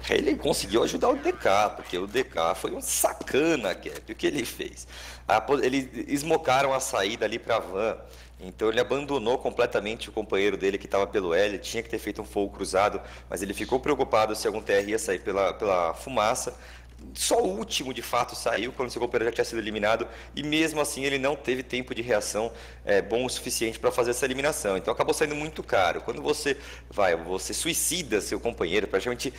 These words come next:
é, s-, decreta que ele vai ser eliminado, porque você não tá auxiliando, você precisa compensar depois. Então acabou não funcionando o que ele tinha na cabeça, e só de punição tomou, acabou caindo do servidor.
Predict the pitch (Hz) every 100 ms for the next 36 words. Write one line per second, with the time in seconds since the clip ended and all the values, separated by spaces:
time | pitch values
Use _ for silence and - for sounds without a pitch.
0 | - - - 104 - - - - - 127
1 | 135 147 143 135 117 123 - 113 113 92
2 | 107 - 120 120 131 131 135 135 - 113
3 | 110 135 139 - - 175 - 180 175 151
4 | 131 127 - 135 127 92 - - - -
5 | 85 101 110 131 135 120 139 131 143 170
6 | 165 - 151 113 117 135 - - - -
7 | 131 123 - 104 104 107 113 90 110 -
8 | 131 - - - - 117 - - 147 160
9 | - 151 131 120 113 120 - - - -
10 | - 123 110 107 107 113 104 101 - -
11 | - - 98 104 110 101 - 104 95 82
12 | 71